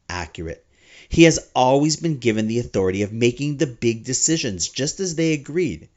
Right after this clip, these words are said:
So when it comes to how to make peace in the Middle East, or how to view global warming,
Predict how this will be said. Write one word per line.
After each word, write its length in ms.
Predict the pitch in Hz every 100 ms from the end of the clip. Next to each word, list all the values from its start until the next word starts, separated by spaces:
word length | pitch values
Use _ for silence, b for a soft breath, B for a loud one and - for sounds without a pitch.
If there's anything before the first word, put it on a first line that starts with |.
| B B B
So 140 | -
when 100 | 175
it 120 | 180 180
comes 240 | 208 214
to 80 | 202
how 240 | 160 160
to 60 | 175
make 260 | 185 180
peace 280 | - 175 170
in 60 | 160
the 80 | 170
Middle 240 | 165 175
East, 440 | 135 123 123 - - B B
or 80 | 123
how 160 | 127
to 40 | 139
view 220 | 135 147
global 420 | - 127 117 143
warming, 600 | 139 110 104 101 98 101